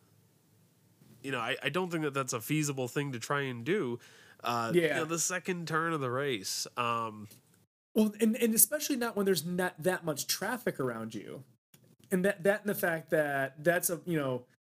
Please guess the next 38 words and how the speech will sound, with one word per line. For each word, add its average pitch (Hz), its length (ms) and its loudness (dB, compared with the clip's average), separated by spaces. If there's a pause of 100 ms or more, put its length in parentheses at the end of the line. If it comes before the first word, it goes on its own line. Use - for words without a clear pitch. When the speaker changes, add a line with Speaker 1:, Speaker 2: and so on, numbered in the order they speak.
(160)
Speaker 2:
the, 202 260 4
the 190 160 0
mirrors 233 400 0
in 190 100 0
F 165 180 -2
one 147 200 0
cars 135 400 0
are 127 80 -4
terrible 147 440 0
enough 135 220 -2
as 117 140 -4
it 110 100 -4
is. 165 420 0
You 147 80 -8
can't 165 240 0
really, 151 460 0
they 151 200 2
don't 180 140 -4
really 151 340 0
do 147 240 2
much - 520 -10
where 135 120 2
you 131 140 0
can 127 220 -4
really 135 220 2
see 139 380 2
very 131 300 2
much 131 200 -2
of 127 60 -4
what's 113 140 -4
happening. 127 520 -2 (600)
So 139 460 4
Seb 240 320 2
had 131 180 -4
no 151 240 2
idea 127 280 0
what 113 80 -8
was, 117 160 -6